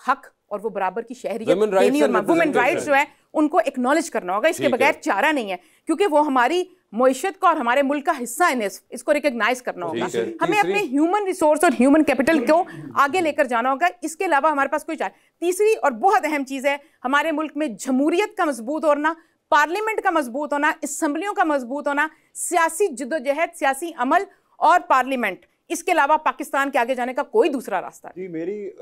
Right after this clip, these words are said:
Speaker 3: गुजारिश है वैसे तमाम सियासतदानों से, देखें ये बड़े दुख की बात है कि एक डेढ़ साल के अरसे में पाकिस्तान से दस लाख नौजवान बाहर गए।
Speaker 2: हम्म।
Speaker 3: आपको पता है नौजवान आपके मुल्क का सरमाया होते हैं, मुल्क की इकोनॉमी इतनी तबाह हो गई है कि उन्हें मुल्क छोड़ना पड़ा। आपको पता है परदेसी देख रहे होंगे ये प्रोग्राम,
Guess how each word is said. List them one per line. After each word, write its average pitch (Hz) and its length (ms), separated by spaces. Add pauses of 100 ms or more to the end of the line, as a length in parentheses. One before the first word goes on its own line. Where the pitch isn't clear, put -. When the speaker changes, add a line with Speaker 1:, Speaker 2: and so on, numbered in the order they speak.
Speaker 3:
गुजारिश 127 520
है 175 80
वैसे 135 360 (360)
तमाम 175 300
सियासतदानों 107 640
से, 90 180 (180)
देखें 127 280
ये 143 120
बड़े 135 240
दुख 147 220
की 170 120
बात 107 280
है 127 80
कि 139 360
एक 143 220
डेढ़ 117 180
साल 101 240
के 113 120
अरसे 98 200
में 110 120
पाकिस्तान 90 440
से 120 180
दस 117 420
लाख 113 340
नौजवान 92 460
बाहर 87 160
गए। 80 220 (220)
Speaker 2:
हम्म। 92 200 (180)
Speaker 3:
आपको 117 280
पता 151 220
है 175 60
नौजवान 127 560
आपके 131 240
मुल्क 143 240
का 180 80
सरमाया 127 440
होते 92 240
हैं, - 60 (800)
मुल्क 165 200
की 220 140
इकोनॉमी 180 480
इतनी 202 640
तबाह 131 400
हो 165 140
गई 156 100
है 160 120
कि 165 120
उन्हें 160 180
मुल्क 147 220
छोड़ना 135 320
पड़ा। 104 200
आपको 117 300
पता 135 220
है 143 60
परदेसी 127 640
देख 113 280
रहे 123 80
होंगे 110 160
ये 101 60
प्रोग्राम, 87 380